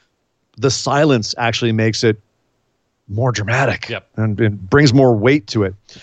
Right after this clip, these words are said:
Speaker 1: So Randy Orton talking about how Edge is,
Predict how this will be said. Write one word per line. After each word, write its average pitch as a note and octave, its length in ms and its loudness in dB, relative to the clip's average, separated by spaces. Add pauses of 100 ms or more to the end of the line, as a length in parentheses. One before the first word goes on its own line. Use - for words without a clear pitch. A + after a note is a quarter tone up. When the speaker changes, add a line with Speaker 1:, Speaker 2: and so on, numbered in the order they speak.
(140)
Speaker 1:
So C#3 380 4
Randy E3 380 4
Orton D#3 300 2
talking C#3+ 420 0
about A#2+ 400 2
how A2+ 560 -2 (560)
Edge C#3 320 2
is, A2+ 180 0